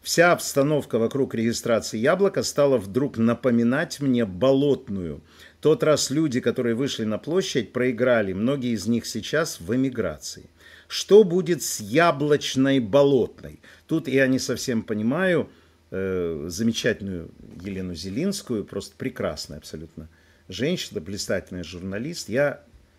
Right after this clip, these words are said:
честно говоря, не очень понимаю. Вот, э, где болотная? Ну, просто в очередной раз хлопнули и всё. Яблочное болото. Она, наверное, имеет в виду, ну, такая виртуальная история. Вот это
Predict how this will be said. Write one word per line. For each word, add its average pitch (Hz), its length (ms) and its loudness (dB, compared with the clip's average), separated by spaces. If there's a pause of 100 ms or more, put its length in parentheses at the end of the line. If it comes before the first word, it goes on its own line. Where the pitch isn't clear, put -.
(180)
честно 131 360 -2
говоря, 120 220 -2
не 123 140 2
очень 107 320 -2
понимаю. 98 500 -10 (460)
Вот, - 380 -8 (640)
э, 87 840 -4 (600)
где 110 420 0
болотная? 107 640 -2 (1000)
Ну, 233 140 -2
просто 247 340 0
в 104 40 0
очередной 139 420 -4
раз 151 180 -2
хлопнули 139 680 0
и 120 100 -4
всё. 87 360 -8 (400)
Яблочное 123 560 4
болото. 104 240 -2 (220)
Она, 139 200 2
наверное, 185 460 4
имеет 160 300 0
в - 20 -6
виду, 139 200 0
ну, 143 140 0
такая 120 340 0
виртуальная 113 760 2
история. 104 400 -2
Вот 87 160 -6
это 110 120 -4